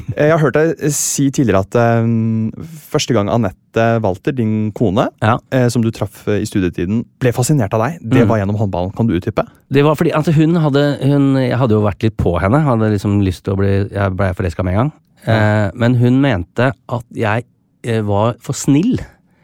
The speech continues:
Speaker 1: Ja.
Speaker 2: Hun så ikke noe sånn der, eh, motstand i meg.
Speaker 1: Ok.
Speaker 2: For det, det var liksom, jeg var litt for sånn jolly fyr.
Speaker 1: Ja.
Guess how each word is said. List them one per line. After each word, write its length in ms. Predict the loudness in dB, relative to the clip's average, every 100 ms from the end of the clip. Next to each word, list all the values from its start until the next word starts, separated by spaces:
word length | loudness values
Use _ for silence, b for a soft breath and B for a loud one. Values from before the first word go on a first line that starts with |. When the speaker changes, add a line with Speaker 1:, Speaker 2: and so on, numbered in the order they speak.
| _
Speaker 1:
Ja. 140 | 0 2
Speaker 2:
Hun 80 | 2
så 340 | 0 2 2
ikke 100 | 2
noe 120 | 0
sånn 100 | 2
der, 140 | 2 2
eh, 220 | 2 0
motstand 640 | 0 0 0 -4 -2 -2 0
i 100 | 0
meg. 300 | 2 2 0 -4 _ -6
Speaker 1:
Ok. 300 | -2 0 -2 -8 _
Speaker 2:
For 140 | -2
det, 240 | 0 0 0
det 100 | 2
var 160 | 2
liksom, 240 | 0 0 2
jeg 120 | 2
var 100 | 2 0
litt 240 | -2 -6
for 140 | -4
sånn 220 | -2 0 0
jolly 520 | -2 -2 -2 -2 -2
fyr. 240 | 0 -2 -2 -12 _ -4
Speaker 1:
Ja. 220 | -2